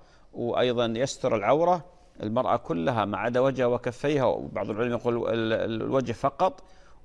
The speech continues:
و-، وأيضًا محل السجود، وأيضًا من الاستعداد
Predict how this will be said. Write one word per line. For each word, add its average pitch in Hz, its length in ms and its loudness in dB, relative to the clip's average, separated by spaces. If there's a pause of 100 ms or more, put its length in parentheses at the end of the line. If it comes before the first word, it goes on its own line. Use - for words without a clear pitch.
و-، 113 100 -6
وأيضًا 113 580 0
محل 123 360 -2
السجود، 147 520 -2
وأيضًا 143 400 -2
من 135 240 0
الاستعداد 131 840 0